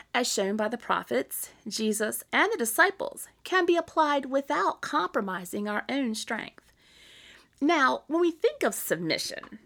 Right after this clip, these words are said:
we think of the idea of turning something over or giving something up. For example, in my life as a student, I've submitted many a paper, and as an employee, I've submitted my resignation. Both times, I've given something up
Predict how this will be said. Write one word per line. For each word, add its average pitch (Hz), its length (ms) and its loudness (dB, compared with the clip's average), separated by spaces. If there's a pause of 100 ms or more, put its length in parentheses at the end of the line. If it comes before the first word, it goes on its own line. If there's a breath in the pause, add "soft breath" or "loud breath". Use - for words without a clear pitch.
(180)
we 294 120 -2
think 339 340 -2
of 269 80 -2
the 226 140 0
idea 196 400 2
of - 120 -8
turning 240 360 0
something 196 420 -2
over 156 440 0 (100)
or 208 80 2
giving 202 320 2
something 180 400 -6
up. - 260 -2 (500 loud breath)
For 240 160 8
example, 214 600 2
in 214 80 0
my 214 160 4
life 208 260 4
as 208 80 0
a 160 60 -8
student, 185 600 -2
I've 262 140 2
submitted 269 560 -2
many 226 420 0
a - 100 -4
paper, - 500 -10 (180)
and 190 120 0
as 180 240 2
an 180 80 -2
employee, 208 800 0 (100)
I've 160 240 0
submitted 175 520 0
my 185 140 -2
resignation. 247 720 0 (920 loud breath)
Both 427 280 6
times, 220 440 -2 (140)
I've 392 200 2
given 285 260 2
something 220 460 0
up - 320 0